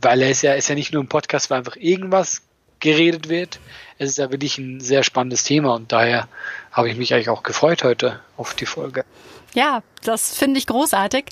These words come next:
Speaker 2: Und du hast jetzt gerade schon so ein bisschen, äh, bist da schon reingegangen. Jetzt haben die Zuhörenden auch am Anfang schon so eine kleine Intro in dein Jobprofil, also das, was du gemacht hast, bekommen. Aber erzähl du doch mal,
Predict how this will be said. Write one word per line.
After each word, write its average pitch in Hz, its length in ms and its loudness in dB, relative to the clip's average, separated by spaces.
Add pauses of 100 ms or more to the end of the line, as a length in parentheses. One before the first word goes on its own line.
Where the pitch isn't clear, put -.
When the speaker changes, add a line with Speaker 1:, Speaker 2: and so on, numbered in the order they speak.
(400)
Speaker 2:
Und 226 400 0
du - 20 2
hast 247 140 2
jetzt 269 140 0
gerade 233 180 2
schon 262 160 2
so 240 60 0
ein 226 100 0
bisschen, 247 460 0
äh, 226 440 0
bist - 200 -4
da 226 100 -4 (220)
schon 226 200 -2
reingegangen. 254 600 2
Jetzt - 180 -2
haben 247 140 2
die 226 80 -4
Zuhörenden 233 560 0
auch 185 120 0
am 214 120 0
Anfang 233 380 0
schon 220 200 -2
so 214 80 -2
eine 202 140 -2
kleine 220 320 0
Intro 269 420 0
in 220 100 -2
dein 202 300 0
Jobprofil, 254 640 -2
also 202 160 -2
das, 196 240 -4
was 214 140 -4
du 208 240 -2 (580)
gemacht - 460 0
hast, 277 180 0
bekommen. 254 400 0
Aber 254 140 0
erzähl 262 280 0
du 302 140 0
doch 370 160 0
mal, 294 340 0